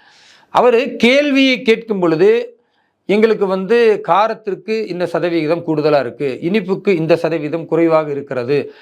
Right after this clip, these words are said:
அப்படின்ற மாதிரியான விஷயங்களை மட்டும் பேசியிருந்தால் பிரச்சனை இல்லை.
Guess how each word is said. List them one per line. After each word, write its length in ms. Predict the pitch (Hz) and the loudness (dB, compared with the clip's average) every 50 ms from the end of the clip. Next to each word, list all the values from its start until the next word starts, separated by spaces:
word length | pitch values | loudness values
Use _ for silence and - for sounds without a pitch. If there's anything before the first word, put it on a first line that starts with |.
| _ _ _ _ - 180 | _ _ _ _ -2 -2
அப்படின்ற 300 | 175 190 233 240 233 240 | 0 2 0 2 2 0
மாதிரியான 580 | 226 226 233 247 247 254 254 247 240 254 262 247 | 0 0 -2 -2 -4 -6 -6 -6 -6 -6 -6 -8
விஷயங்களை 440 | 220 - - 226 226 220 220 208 185 | -8 -8 -10 -10 -8 -6 -6 -6 -4
மட்டும் 320 | 185 185 180 - 226 175 | -6 -8 -6 -8 -6 -2
பேசியிருந்தால் 520 | 190 196 190 196 185 170 170 170 202 190 | -2 -2 0 0 0 0 2 0 0 -2
பிரச்சனை 380 | 147 165 151 147 - 180 147 123 | -2 -6 -8 -6 -8 -8 -8 -8
இல்லை. 200 | 120 113 - | -8 -10 -12